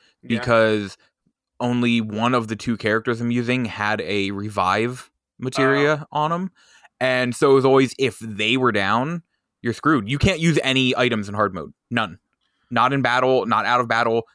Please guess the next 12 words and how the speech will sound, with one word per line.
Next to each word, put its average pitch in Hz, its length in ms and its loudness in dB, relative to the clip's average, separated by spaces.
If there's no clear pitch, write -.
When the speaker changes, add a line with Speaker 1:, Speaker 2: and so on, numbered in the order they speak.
Speaker 2:
Items 131 400 2
are, 110 380 2
n-, 123 260 -6
you 160 140 -4
can 208 160 2
still 156 240 2
buy 127 360 2
items 123 280 0
and 104 100 -6
pick 131 160 -2
'em 104 100 -4
up, 123 220 0